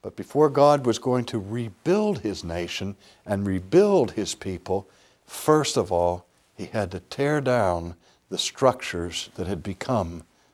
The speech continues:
so corrupt. And so these were the circumstances of the call of Jeremiah. And to catch a flavor of the difficulty of his task, God sent Jeremiah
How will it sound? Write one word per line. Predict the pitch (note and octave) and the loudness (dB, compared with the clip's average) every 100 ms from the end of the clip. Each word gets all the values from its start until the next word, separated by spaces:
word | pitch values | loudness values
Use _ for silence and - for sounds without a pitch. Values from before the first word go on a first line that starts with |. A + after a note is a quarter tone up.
| _ | _
so | - - G2 G2 F2+ - _ | -8 -2 0 0 -4 -12 _
corrupt. | - G2+ F2+ F2 - - - _ _ _ _ _ _ _ _ _ _ _ _ _ _ _ _ _ | -8 -6 -6 -10 -14 -20 -20 _ _ _ _ _ _ _ _ _ _ _ _ _ _ _ _ _
And | C3 B2 | -4 2
so | E3+ | 4
these | E3 G3+ G#3 G3+ - - - | 4 4 4 2 0 -2 -4
were | C#3 D3+ C#3+ | 0 2 2
the | C#3 | 2
circumstances | - E3+ E3 C3+ - C3+ C3 - C#3 - - | 2 2 2 -2 -2 -2 -2 -4 -2 -2 -2
of | - C3+ | 0 0
the | A#2+ B2 | 0 0
call | - D#3 C3 A2+ A2 - - - - - | 4 4 4 2 0 -4 -16 -20 -12 -4
of | A#2+ | -4
Jeremiah. | A#2+ C3 B2+ A2+ A2 F#2+ E2+ - - _ - - - | 2 2 2 0 0 -2 -6 -14 -20 _ -20 -20 -2
And | C3+ C#3+ | 2 2
to | |
catch | D#3 - G#3 - - - | 0 2 2 2 -4 0
a | D3 | 0
flavor | - - F3 F#3+ F3+ - G2+ G2 | 0 4 6 8 4 2 2 2
of | - C3 A#2+ | 2 2 2
the | B2 | 0
difficulty | A2+ E3 E3+ C#3 C3+ B2 A#2+ B2 A#2+ | 2 2 2 0 0 0 -2 -4 -6
of | - D#3+ D#3+ C3 | 0 2 2 0
his | C#3 A#2 | -2 -4
task, | - A#2+ G#2+ A2+ - - - - - - - - | 2 2 4 2 -4 -10 -20 -20 -20 -20 -20 0
God | D#3+ G3+ A3+ F#3 | 6 6 6 4
sent | - G3+ F#3 C3 | 2 2 0 0
Jeremiah | D3 C#3+ C3 B2+ B2 A2 | 2 2 2 0 -2 -4